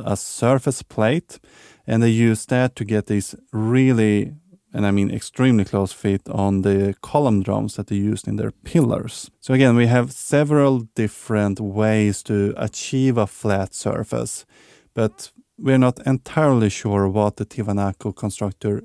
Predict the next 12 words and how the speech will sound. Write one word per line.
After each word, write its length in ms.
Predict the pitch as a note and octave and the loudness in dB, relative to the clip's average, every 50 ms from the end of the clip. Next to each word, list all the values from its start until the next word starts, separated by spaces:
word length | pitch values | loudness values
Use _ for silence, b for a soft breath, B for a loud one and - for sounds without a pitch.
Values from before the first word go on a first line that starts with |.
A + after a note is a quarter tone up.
| B3 _ | -12 _
used, 580 | - G#2 G2+ G#2+ A#2+ A#2+ G#2+ G2 G#2+ - - - | -6 -6 -2 2 2 2 2 2 0 -6 -10 -4
but 180 | - A2+ G2+ - _ - | -2 -2 -2 -2 _ -18
not 320 | - - - A#2+ A#2 - - | -8 -2 0 0 0 2 0
laser, 460 | A2 G2 F#2+ F#2 - - - - - _ _ _ | 0 0 0 0 -2 -6 -8 -8 -12 _ _ _
at 160 | A2 G2+ - | -6 -4 -4
least. 340 | A2 A#2 B2 - - - - _ _ | -6 -8 -8 -10 -14 -18 -20 _ _
And 360 | - A#2 A#2 A2+ A#2 A2+ A2+ | 0 2 2 2 2 2 2
when 180 | A#2 A#2 A2+ A#2 | 2 2 2 2
they 100 | A#2 A2 | 0 0
start 540 | - - - - B2+ A#2+ A#2+ A#2+ A2 - | -2 -8 -8 -4 -2 0 0 -2 -2 -6
to 360 | - - A#2+ A2+ A2+ A2 G#2+ G#2+ - _ | -4 -2 0 0 2 0 0 -2 -6 _
cut 560 | _ - - - - C3 B2+ B2 - - - | _ -18 -16 -6 -4 -2 -2 -2 -6 -12 -16